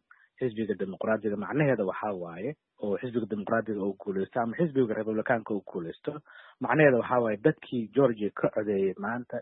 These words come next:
intooda badan, intii codeysay intooda badan waxay raacsan yihiin xisbigaas fikir ahaan.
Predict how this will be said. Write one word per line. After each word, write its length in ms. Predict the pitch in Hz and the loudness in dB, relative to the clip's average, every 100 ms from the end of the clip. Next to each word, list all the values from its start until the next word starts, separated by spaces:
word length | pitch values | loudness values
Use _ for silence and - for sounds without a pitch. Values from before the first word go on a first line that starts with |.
| - | -6
intooda 460 | 156 - 123 113 98 | -8 -2 -2 -2 -4
badan, 260 | 98 98 101 _ _ | -6 -6 -8 _ _
intii 280 | 180 170 139 - | -2 2 0 2
codeysay 360 | 110 107 - | 0 0 0
intooda 340 | 175 - 131 110 98 | -4 0 2 2 0
badan 280 | 104 101 92 | -2 -2 -8
waxay 220 | - 104 | -4 -4
raacsan 500 | 107 90 - 123 117 | -2 -6 -4 -4 -4
yihiin 160 | 107 98 | -8 -4
xisbigaas 520 | 139 120 107 87 85 - | -2 -2 -6 -8 -10 -12
fikir 240 | - - | -8 -6
ahaan. 420 | 95 90 101 92 | -4 -4 -4 -6